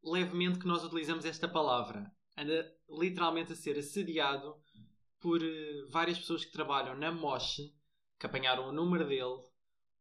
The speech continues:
lá das informações que têm, porque ele tem, tem o cartão Moche, e constantemente anda a, anda a receber telefonemas a, a dizerem-lhe mentiras, que não tem saldo, tem saldo negativo, que precisa mudar, eh, o tarifário, que não sei mais o quê.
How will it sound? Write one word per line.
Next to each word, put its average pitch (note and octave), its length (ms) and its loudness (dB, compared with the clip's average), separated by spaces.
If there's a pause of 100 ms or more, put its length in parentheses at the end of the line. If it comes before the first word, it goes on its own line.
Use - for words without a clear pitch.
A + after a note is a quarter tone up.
(120)
lá A#2 280 -2
das A2 320 -6
informações A#2+ 500 -6
que - 80 -16
têm, C3 260 0
porque A#2+ 320 -8
ele B2 200 -2 (160)
tem, A#2 800 -8
tem A#2+ 120 -6
o G#2+ 40 -8
cartão A#2+ 300 -6
Moche, B2+ 520 -4 (580)
e F#3 140 -2
constantemente G3 1040 0
anda D3+ 200 -4
a, D3 300 -12
anda D3 200 -6
a D3+ 40 -2
receber C3+ 320 -2
telefonemas D#3+ 800 -4 (240)
a, F3 100 -2 (320)
a F#3+ 40 -2
dizerem-lhe D3+ 400 -2
mentiras, D3+ 800 -2
que - 100 -8
não C3 100 -4
tem D3 140 -4
saldo, D3 420 4
tem C#3 100 -6
saldo B2+ 280 0
negativo, D#3 520 0
que - 60 -14
precisa B2 260 -6
mudar, C3+ 440 -2
eh, C3+ 240 -4
o B2+ 80 -10
tarifário, D3 640 2
que - 80 -10
não C#3 200 -8
sei C#3 180 -8
mais C3+ 240 -4
o C#3 80 -4
quê. C#3+ 360 -4